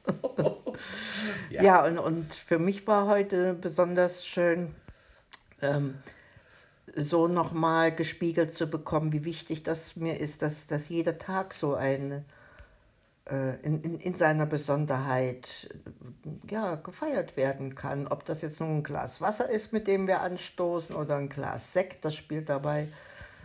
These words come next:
Speaker 2: äh, keine Rolle. Es ist die, die Würdigung des,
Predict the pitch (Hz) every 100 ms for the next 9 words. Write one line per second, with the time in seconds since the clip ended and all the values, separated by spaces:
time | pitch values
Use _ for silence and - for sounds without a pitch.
0 | - _ - 143 135 - 113 - - -
1 | 139 165 185 180 185 - 165 - 180 185
2 | 180 180 180 - 175 175 165 180 160 185
3 | 180 185 185 185 180 175